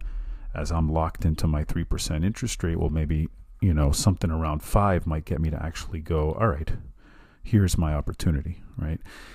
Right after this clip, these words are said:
Um, so I have discussed a lot of this stuff in different shows all over the place, and I wanted to use this show, being that it's a Friday, to kinda culminate it, put it all together for you to see why, and again, the point being why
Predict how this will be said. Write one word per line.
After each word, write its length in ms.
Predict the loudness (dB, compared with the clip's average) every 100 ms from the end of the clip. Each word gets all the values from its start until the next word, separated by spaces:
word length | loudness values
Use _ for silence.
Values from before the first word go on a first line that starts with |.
| -20 0
Um, 480 | 8 10 10 6 2
so 380 | 4 8 8 6 -6 -16 -12 2
I 180 | 6 8
have 320 | 8 8 6
discussed 500 | 2 2 4 4 4
a 40 |
lot 240 | 4 6 6
of 100 | 4
this 160 | 0
stuff 500 | -2 0 0 0 -4 -4
in 140 | 0
different 320 | 2 2 0
shows 460 | 0 2 6 6 4
all 160 | 4 2
over 140 | 2
the 100 | 0
place, 280 | 2 2 4
and 80 | 8
I 40 |
wanted 200 | 8 8
to 100 | 8
use 200 | 6 8
this 140 | 6
show, 400 | 6 8 10 12
being 260 | 10 6 4
that 140 | 4
it's 160 | 2 0
a 60 | -4
Friday, 580 | -2 2 4 6 4 2 -10 -20 -20 -16 2
to 100 | 6
kinda 260 | 8 8 6
culminate 580 | 6 8 8 8 8
it, 160 | 8 8
put 180 | 8 8
it 120 | 4
all 500 | 6 8 8 8 6
together 680 | 6 4 8 10 10 8 2 -10 -20
for 320 | -10 2 4 6
you 160 | 4
to 160 | 2 2
see 420 | 2 4 6 6
why, 520 | 4 4 6 6 4
and 340 | 4 2 0 2
again, 320 | 4 6 6
the 100 | 8
point 340 | 6 6 4
being 360 | 6 8 8 6
why 520 | 6 6 6 6 4